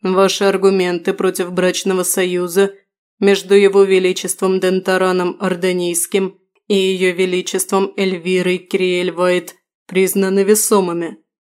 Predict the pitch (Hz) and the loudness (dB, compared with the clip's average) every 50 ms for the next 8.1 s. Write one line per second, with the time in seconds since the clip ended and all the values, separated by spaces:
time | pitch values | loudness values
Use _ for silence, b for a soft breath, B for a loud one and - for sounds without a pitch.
0 | _ _ _ _ - 190 175 190 196 - 214 202 202 196 - 208 208 208 208 208 | _ _ _ _ -8 -4 -4 -2 -2 2 2 2 2 2 0 0 2 2 2 2
1 | 202 196 185 190 190 190 185 190 196 196 214 202 196 - - 190 - 190 185 - | 2 0 0 0 0 0 0 0 -2 0 0 0 0 0 -2 -2 -2 -4 -4 -4
2 | 185 - - - - 185 185 185 180 180 180 - 190 180 - - 196 190 190 - | -6 -8 -6 -4 -2 0 0 0 0 -2 -2 -4 -6 -6 -4 -6 -6 -4 -4 -4
3 | 196 185 - 180 175 - - - - 185 170 180 185 208 233 226 220 - - 190 | -4 -4 -4 -6 -8 -10 -8 -6 -6 -4 -2 0 2 2 4 2 2 0 -4 -4
4 | 175 185 180 170 185 185 180 180 170 170 185 180 175 170 175 _ _ _ _ _ | -4 -4 -4 -4 -4 -4 -4 -4 -4 -4 -2 -2 -4 -4 -6 _ _ _ _ _
5 | _ _ _ _ _ _ _ - 190 196 196 196 190 190 190 190 190 180 - - | _ _ _ _ _ _ _ -2 2 4 4 4 4 2 2 0 0 0 0 0
6 | 190 - 185 190 196 190 185 - 208 196 196 190 190 190 185 190 190 185 - - | -2 0 0 0 0 0 0 0 0 0 2 2 0 0 0 0 0 -2 -2 -2
7 | 196 196 196 202 208 208 - - - 214 208 190 175 165 175 170 165 - - - | 0 2 2 2 0 0 -2 0 0 2 2 2 0 -2 -6 -4 -4 -4 -4 -4
8 | 165 151 | -6 -8